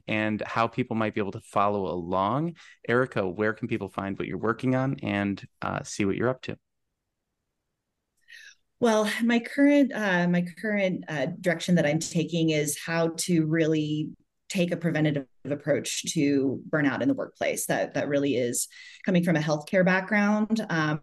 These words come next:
Speaker 2: and believing strongly in preventative care. My goal is to really change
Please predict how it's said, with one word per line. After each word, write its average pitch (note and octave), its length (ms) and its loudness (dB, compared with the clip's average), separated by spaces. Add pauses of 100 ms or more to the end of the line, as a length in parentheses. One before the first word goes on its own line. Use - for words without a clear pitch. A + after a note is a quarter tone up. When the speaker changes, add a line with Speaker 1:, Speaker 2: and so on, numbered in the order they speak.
Speaker 2:
and D#3 280 2
believing D#3 280 2
strongly D#3 440 -2
in D3 120 -8
preventative D3+ 520 -2
care. D#3+ 580 2 (340)
My E3 100 2
goal E3+ 240 2
is E3 140 0
to F3 100 -2
really D#3 220 0
change D#3 720 0